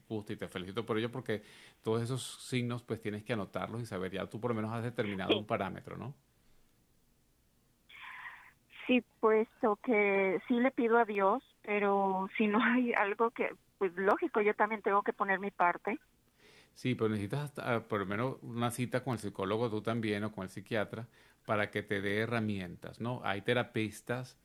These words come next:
Speaker 1: y los terapistas, más que para él mismo, es para ti, para que tú sepas aprender cómo manejar la, la situación. Como, por ejemplo, cuando te cierran las puertas de comunicación, cómo hacer y no sentirte culpable.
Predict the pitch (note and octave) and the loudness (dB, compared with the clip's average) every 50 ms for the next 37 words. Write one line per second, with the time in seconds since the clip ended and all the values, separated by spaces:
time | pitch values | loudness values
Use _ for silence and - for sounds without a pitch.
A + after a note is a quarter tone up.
0 | _ _ _ - C3 A#2 A2 G#2 - - G#2 G2+ - - G#2 G2+ G2 - C3 A#2+ | _ _ _ -6 -4 -4 -4 -4 -2 -2 -2 -2 -2 -4 -6 -8 -4 -4 -4 -4
1 | G#2+ B2 B2 A#2 A2 - - B2+ - - A2 G2+ G2 G2+ G#2+ A2 A#2 A#2+ B2 B2+ | -2 0 0 0 0 -2 -4 -2 0 0 0 0 0 0 -2 -2 -2 -2 -2 -4
2 | B2 B2 D3+ D3+ D3+ D3+ - - - - _ _ - G#2+ G2+ - - A#2 A2 G#2+ | -4 -6 -6 -6 -8 -8 -12 -20 -20 -20 _ _ -6 -6 -4 -2 0 0 0 0
3 | G2 - - F2+ F2 - _ _ - G#2+ G2+ G2 - - F#2+ - - G#2 F#2+ - | -2 -4 -10 -14 -14 -16 _ _ -2 -2 -2 -2 -2 -6 -8 -8 -10 -12 -10 -4
4 | - A#2+ A2+ - - - A#2+ A2+ - - - _ - - G#2+ G2+ - G#2+ G2+ F#2+ | -2 -2 -2 0 0 -2 -2 -2 -6 -12 -20 _ -8 -8 -6 -4 -4 -4 -2 0
5 | G#2+ A#2 B2+ - - A2+ G#2+ G2+ G#2 A2 A2 G#2 G2+ F#2 F#2+ G2 G2 F#2+ - - | -2 -2 -2 -4 -6 -4 -4 -2 -2 -2 -2 -2 -4 -4 -4 -4 -4 -4 -6 -10
6 | _ _ _ - G2+ G2+ - - G#2 F#2 F2 E2+ - - G2+ - - - - - | _ _ _ -8 -8 -8 -8 -6 -4 -4 -4 -4 -8 -12 -12 -10 -10 -10 -8 -6
7 | G2+ F#2+ E2 F2 F2+ - - - - - _ _ - A#2 G#2 G#2 G#2 - - A2 | -6 -6 -6 -8 -10 -16 -20 -20 -20 -20 _ _ -6 -4 -4 -2 -4 -2 -2 -2
8 | G#2 F#2+ F#2+ G2 F#2 - G#2 G#2 G2+ - G#2 F#2+ F2 E2+ - F2+ F2 - - G2+ | -2 -2 -2 -4 -4 -4 -4 -4 -2 -2 -4 -4 -4 -6 -6 -8 -6 -2 -2 -2
9 | F#2+ G2+ G#2+ A2+ A2+ - - G2+ F#2+ F#2+ A#2 A#2+ A#2+ - G#2+ G#2 G2 G2 - G2 | 0 0 0 -2 -2 -2 -2 -2 -2 -2 -6 -8 -6 -6 -6 -6 -4 -6 -6 -8
10 | F#2+ - A2+ A#2 B2+ - - A2+ G2+ G2+ G#2 G#2 G#2+ G#2 G2+ G2 - - A2+ G#2+ | -8 -6 -6 -6 -6 -4 -4 -4 -2 -2 0 0 0 0 0 -2 -2 -2 0 0
11 | A#2+ B2+ C3 - - - - - - _ - B2 A#2 A2 G2+ G2+ A2+ A2 G#2 A#2 | 0 -2 -6 -12 -20 -20 -20 -20 -12 _ -4 -2 0 0 -2 -2 -2 -2 -2 -2
12 | G#2 - A2+ - - A2 - - F#2 F2 F2+ F#2 - - - | -2 -4 -4 -4 -6 -6 -6 -4 -4 -4 -4 -6 -8 -12 -16